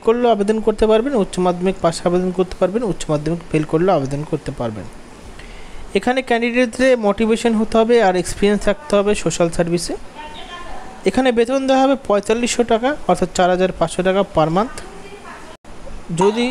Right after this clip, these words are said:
এদের মনে হয় টাকা বাড়াতে পারে তো বাড়াতে পারে। আর এখানে এক বছর হবে চাকরি, তো তাদের মনে হয় যদি চা-, চাকরির যে যদি extension করতে পারে, করাতে পারে, তাদের ইচ্ছে। এখানে আপনাকে লিখিতভাবে জমাতে দিতে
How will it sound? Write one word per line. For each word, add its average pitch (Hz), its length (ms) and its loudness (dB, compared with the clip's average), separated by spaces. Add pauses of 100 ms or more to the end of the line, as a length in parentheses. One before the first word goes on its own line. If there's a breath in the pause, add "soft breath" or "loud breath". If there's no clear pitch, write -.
(640)
এদের 226 260 2
মনে 240 180 4
হয় 233 240 2
টাকা 208 160 2 (100)
বাড়াতে 208 300 0
পারে 247 140 2 (100)
তো 233 40 4 (120)
বাড়াতে 175 320 2
পারে। 180 160 4 (240)
আর 170 80 4 (120)
এখানে 214 200 0 (160)
এক 185 80 2 (100)
বছর 233 220 0 (120)
হবে 214 160 4 (340)
চাকরি, 180 300 0 (640 loud breath)
তো - 60 2 (140)
তাদের 208 320 2
মনে 240 220 4
হয় 254 160 2 (220)
যদি 220 160 2 (120)
চা-, 185 220 2 (140)
চাকরির 196 340 2 (100)
যে 196 80 6 (100)
যদি 240 200 2 (580)
extension 240 500 0 (100)
করতে 226 260 0
পারে, 208 140 2 (220)
করাতে 160 360 2
পারে, 190 140 2 (180)
তাদের 151 300 0
ইচ্ছে। - 220 -6 (920 loud breath)
এখানে 262 260 0
আপনাকে 254 240 0 (120)
লিখিতভাবে 247 640 2
জমাতে 208 280 2 (100)
দিতে 202 140 0